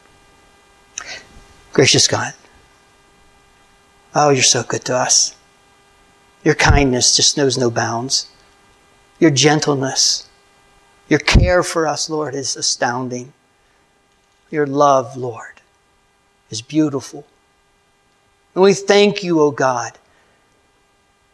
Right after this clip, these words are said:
And we confess, Lord, that at times we do get distracted, even at worship, and we've forgotten why we're here.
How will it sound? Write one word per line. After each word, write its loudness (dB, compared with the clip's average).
And 4
we 6
confess, 2
Lord, 6
that 4
at 0
times 2
we 2
do 0
get 2
distracted, 2
even 4
at 2
worship, 4
and -2
we've 2
forgotten 2
why 2
we're -2
here. -4